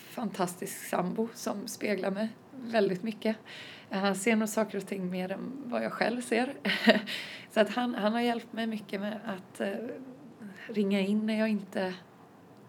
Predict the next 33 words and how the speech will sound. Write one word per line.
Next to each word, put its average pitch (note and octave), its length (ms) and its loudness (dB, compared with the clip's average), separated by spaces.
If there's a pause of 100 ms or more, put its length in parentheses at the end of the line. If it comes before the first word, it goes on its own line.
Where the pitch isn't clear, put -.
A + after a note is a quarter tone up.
(360)
när G#3+ 160 4
jag G3+ 140 0
tror D4+ 320 6
att B3+ 140 2
jag A3+ 80 0
vet F3 240 4
hur - 40 -6
saker G3 300 0
och F#3+ 80 -6
ting F#3+ 320 -4 (100)
är, G3+ 40 -2
men G#3+ 500 -6 (120)
jag F#3+ 180 -4
kanske G3+ 220 -4
inte A#3+ 340 -4
gör C#4 180 6
det. - 140 -2 (720)
Så - 140 -6
har G3+ 80 -6
han G#3 100 2
hjälpt F#3+ 240 -2
mig G3 120 -8
att G#3 160 -8
lyfta F#3+ 360 -2
det, F#3 260 0
och, G3 380 -2
eh, G#3 120 2
jag A3 180 0
får - 320 0
ju G3+ 60 4
också F#3+ 420 0 (240)
väldigt G#3 420 0
mycket G3 300 -2